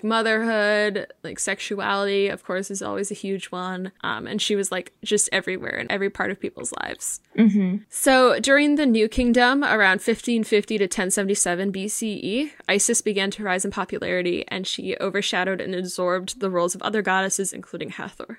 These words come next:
Speaker 2: Mm-hmm.
Speaker 1: And during the Ptolemaic period, which was around three hundred five to thirty B C E, the Greeks ruled Egypt and began to adapt the idea of Egyptian kingship and associate it with their own gods.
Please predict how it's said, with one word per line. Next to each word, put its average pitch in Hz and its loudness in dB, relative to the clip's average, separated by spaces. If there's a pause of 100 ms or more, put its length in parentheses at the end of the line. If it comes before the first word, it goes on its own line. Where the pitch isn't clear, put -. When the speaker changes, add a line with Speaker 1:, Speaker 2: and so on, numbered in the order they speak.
(140)
Speaker 2:
Mm-hmm. 220 6 (340)
Speaker 1:
And 220 4
during 220 2
the 208 2
Ptolemaic 202 0
period, 214 0
which 208 -2
was 208 -2
around 190 -2
three 208 -4
hundred 196 -4
five 202 0
to 208 -6
thirty 294 0
B 208 -4
C - -6
E, 190 -2
the 208 -4
Greeks 226 -4
ruled 202 2
Egypt 185 0
and 196 -4
began 190 -4
to 196 -2
adapt 165 -4
the 180 -4
idea 175 -4
of 185 -10
Egyptian 185 -6
kingship 202 -4
and 220 -8
associate - -4
it - -6
with 208 -10
their - -8
own 113 -12
gods. - -12